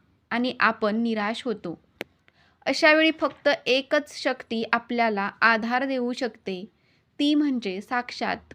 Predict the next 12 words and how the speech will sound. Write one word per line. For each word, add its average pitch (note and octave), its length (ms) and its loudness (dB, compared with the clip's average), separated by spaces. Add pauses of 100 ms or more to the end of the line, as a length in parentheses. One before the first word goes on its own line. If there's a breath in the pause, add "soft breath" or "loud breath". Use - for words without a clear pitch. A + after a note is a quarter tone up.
परब्रह्म B3+ 640 0
स्वरूप A3 520 -2 (180)
दत्तगुरूंची. A3 1000 -2 (1000 soft breath)
दत्तगुरू C#4+ 800 6
हे C4 140 2
गुरु, A#3+ 460 0 (240)
डॉक्टर A3 540 2 (120)
आणि B3+ 360 2 (360 soft breath)
संकटमोचक C4+ 840 0 (160)
आहेत. G3 400 -2 (1160)
आज B3 160 4 (100)
मी D4 120 4